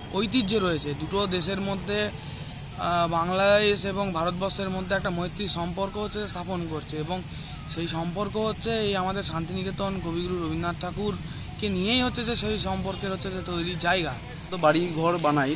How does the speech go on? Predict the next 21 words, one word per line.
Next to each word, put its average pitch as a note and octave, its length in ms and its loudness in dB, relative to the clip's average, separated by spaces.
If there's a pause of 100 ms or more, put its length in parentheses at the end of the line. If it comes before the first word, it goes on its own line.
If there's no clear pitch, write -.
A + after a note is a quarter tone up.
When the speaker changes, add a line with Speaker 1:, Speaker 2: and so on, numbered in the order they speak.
Speaker 2:
ঠিক D#3+ 100 0
আছে, B2 220 -2
আহ, - 720 -2
যদি D#3 280 2
পনেরো E3+ 220 4
থেকে F3+ 240 2
কুড়ি F3 120 6
লাখ E3+ 200 6
টাকা F3 220 6
খরচাও F#3 400 4
করি, D#3+ 140 4 (460)
তো C#3+ 120 2
সেই E3 240 4
জায়গা E3+ 240 6
থেকে, F3 280 0
আহ, - 580 -2
সেই F3+ 200 4
বাড়ি E3 220 8
ঘরটা, F#3 280 2
উম, E3+ 340 2
মানে E3 220 2